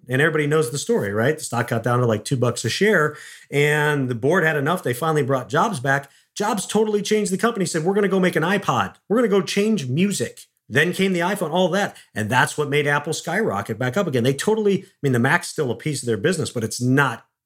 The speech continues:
anything that drives the future of the company to the way it used to. So they had to innovate. They had to pivot. You're gonna run into that all the time as an entrepreneur.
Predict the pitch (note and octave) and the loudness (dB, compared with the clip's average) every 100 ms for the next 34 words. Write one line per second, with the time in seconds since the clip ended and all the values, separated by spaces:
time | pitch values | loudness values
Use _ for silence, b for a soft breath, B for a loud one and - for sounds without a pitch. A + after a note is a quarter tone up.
0 | - A3+ G#3 D3 B2+ B2 C3+ C3+ A#2 G#2+ | -2 0 0 0 -2 0 0 2 0 -2
1 | - - _ _ _ B2+ E3 D3 C3+ A2 | -6 -10 _ _ _ -2 0 0 0 0
2 | - G#3+ D3 A2 F#2+ F#2 _ - C#3+ C3 | 2 0 -2 -8 -10 -12 _ -4 0 0
3 | C3 A#2 E3 F#3 - - _ b b - | 0 0 0 -2 -4 -10 _ b b 0
4 | D3+ C#3 F3 G3+ D#3+ C3+ - G3 G#3 A2+ | 0 2 0 0 -2 -4 -2 0 0 -2
5 | A#2 B2 C3+ B2 F#3 A#2+ - D3 F#3+ A#3 | -2 -2 -2 0 -2 -2 -2 0 2 0
6 | D#3 C#3 C3 G#3 A3 F#2+ F#2+ - _ _ | 0 0 2 2 0 -6 -12 -16 _ _
7 | - E3+ E3 C3 A2+ E3 C#3 G#2 G#2 A2 | 0 2 2 0 -2 0 0 -2 -4 -2
8 | A2+ - A2 A2+ F2+ | -2 -4 -2 -2 -4